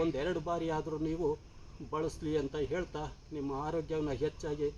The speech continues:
ಚೆನ್ನಾಗಿ ಕಾಪಾಡ್ಕೊಳ್ಳಿ ಅಂತ ಹೇಳ್ತಾ, ಅಕಸ್ಮಾತ್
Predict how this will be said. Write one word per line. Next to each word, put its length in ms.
ಚೆನ್ನಾಗಿ 340
ಕಾಪಾಡ್ಕೊಳ್ಳಿ 580
ಅಂತ 180
ಹೇಳ್ತಾ, 420
ಅಕಸ್ಮಾತ್ 540